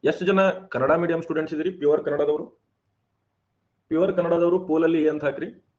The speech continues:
ಇಂಗ್ಲಿಷ್ ಅವರು, ಪ್ಯೂರ್ ಇಂಗ್ಲಿಷ್ ಅವರು ಬಿ ಹಾಕ್ರಿ. ಕನ್ನಡ ಮತ್ತು ಇಂಗ್ಲಿಷ್ ಎರಡು ಇರೋರು ಸಿ ಹಾಕ್ರಿ. ಕನ್ನಡ ಮತ್ತು ಇಂಗ್ಲಿಷ್ ಇರೋರು ಸಿ ಹಾಕ್ರಿ.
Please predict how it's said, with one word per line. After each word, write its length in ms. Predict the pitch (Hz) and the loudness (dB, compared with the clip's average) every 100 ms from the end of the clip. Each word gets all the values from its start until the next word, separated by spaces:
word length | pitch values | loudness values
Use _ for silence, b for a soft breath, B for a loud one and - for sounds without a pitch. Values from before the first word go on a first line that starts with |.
| _ _ _ _ _ _ _ _ _ _ _ _ _ _ _ _ _ - | _ _ _ _ _ _ _ _ _ _ _ _ _ _ _ _ _ -4
ಇಂಗ್ಲಿಷ್ 380 | 156 180 196 | 2 4 4
ಅವರು, 220 | 190 185 185 | 4 2 2
ಪ್ಯೂರ್ 220 | 165 175 | 2 2
ಇಂಗ್ಲಿಷ್ 260 | 175 175 | 0 -2
ಅವರು 120 | 175 160 | -2 -2
ಬಿ 160 | 147 | -2
ಹಾಕ್ರಿ. 280 | 151 139 151 226 - _ _ _ _ _ _ _ _ _ _ _ _ _ _ _ _ | 0 -2 -6 -10 -18 _ _ _ _ _ _ _ _ _ _ _ _ _ _ _ _
ಕನ್ನಡ 240 | _ 143 165 | _ 0 2
ಮತ್ತು 300 | 185 185 180 | 0 0 -2
ಇಂಗ್ಲಿಷ್ 300 | 175 180 160 | -2 -2 0
ಎರಡು 200 | 147 170 | 0 2
ಇರೋರು 220 | 175 165 | 2 0
ಸಿ 160 | - 156 | -4 -4
ಹಾಕ್ರಿ. 280 | 143 143 - - _ _ _ _ _ _ _ _ _ _ _ | -4 -6 -12 -16 _ _ _ _ _ _ _ _ _ _ _
ಕನ್ನಡ 200 | - 135 | -4 -2
ಮತ್ತು 280 | 151 151 156 | -2 -2 -4
ಇಂಗ್ಲಿಷ್ 240 | 151 151 | -4 -4
ಇರೋರು 180 | 151 156 | -2 -2
ಸಿ 180 | 151 151 | -2 -2
ಹಾಕ್ರಿ. 280 | 139 131 | -2 -4